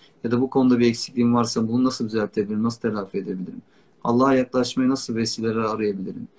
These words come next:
Nasıl iyilik yapmayı arttırabilirim? Nasıl insanların dertlerini dert edinebilirim? Ve bu konuda nasıl duyarlılık ve sorumluluk sahibi bir insan olabilirim? Bütün mesele bu. Zor bir şey değil. İşte tam da bu Ramazan ayı,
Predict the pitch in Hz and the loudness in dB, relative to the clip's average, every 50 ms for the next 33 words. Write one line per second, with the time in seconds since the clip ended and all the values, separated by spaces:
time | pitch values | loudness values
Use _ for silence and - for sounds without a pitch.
0 | _ - _ _ _ _ - - - - 143 123 123 127 120 123 120 - 127 120 | _ -20 _ _ _ _ -8 -8 -4 -2 0 2 4 4 4 2 2 2 0 0
1 | - 127 123 120 120 113 113 - - 113 113 104 107 107 107 101 104 107 - - | 2 2 0 2 0 0 -4 -6 -6 -4 -4 -4 -2 -4 -4 -4 -4 -6 -6 -4
2 | 127 131 - - 127 117 123 117 117 - 120 120 117 117 113 113 110 107 113 110 | -4 -4 -4 -4 -2 -2 -2 -2 -2 -2 0 2 2 2 2 0 -2 -2 -2 -4
3 | - - - 117 110 110 107 101 113 110 104 - 107 104 104 104 104 98 101 98 | -4 -4 -2 -2 -2 -2 -4 -4 -4 -6 -4 -6 -10 -10 -10 -14 -16 -16 -14 -14
4 | 101 92 98 98 101 110 123 120 - - _ _ _ _ _ _ - 131 123 - | -14 -14 -14 -16 -8 -6 -6 -6 -6 -10 _ _ _ _ _ _ -6 -6 -2 0
5 | 175 160 147 156 165 156 - 147 123 117 120 127 127 127 127 131 - 131 123 117 | 0 2 2 2 2 2 2 0 0 4 6 6 6 6 4 2 0 -2 -2 -2
6 | - - 131 123 127 131 - - - 123 117 107 107 113 113 117 113 117 117 120 | 0 0 2 2 2 0 -2 -2 0 0 0 0 0 0 0 2 2 2 0 0
7 | 131 117 113 - 143 135 123 113 107 98 98 - 101 110 127 160 185 - _ _ | -2 -4 -2 0 2 2 2 2 0 -4 -6 -10 -14 -14 -14 -16 -18 -20 _ _
8 | _ _ 190 185 - 208 185 160 139 135 - 143 135 135 120 117 113 104 - _ | _ _ -8 -6 0 2 4 4 4 4 4 6 6 6 6 6 0 -2 -2 _
9 | _ _ _ 113 110 123 123 113 110 110 - 113 107 104 127 165 180 - - - | _ _ _ -2 0 0 0 0 -2 -4 -4 -4 -4 -2 -4 -4 -4 -6 -4 -4
10 | 156 151 - 175 165 160 156 151 147 151 147 143 139 143 139 135 160 151 127 110 | -2 2 2 2 2 2 0 0 2 4 6 6 6 4 4 2 2 2 4 2
11 | 104 - | 0 -2